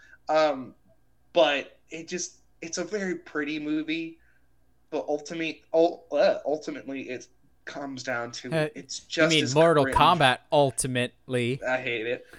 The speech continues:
Speaker 1: Um, it finishes
Speaker 2: <laughs>
Speaker 1: uh, uh, uh, uh,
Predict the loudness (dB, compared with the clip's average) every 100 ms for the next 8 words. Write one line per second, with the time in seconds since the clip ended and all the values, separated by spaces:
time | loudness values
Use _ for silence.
0 | -12 0 0 0 -4 -10 -18 -20 _ _
1 | _ -2 -2 -6 0 2 2 0 -2 -4
2 | -6 -8 -10 _ _ _ _ 4 6 6
3 | 6 6 6 6 6 6 6 6 4 4
4 | 2 2 0 -8 -18 2 6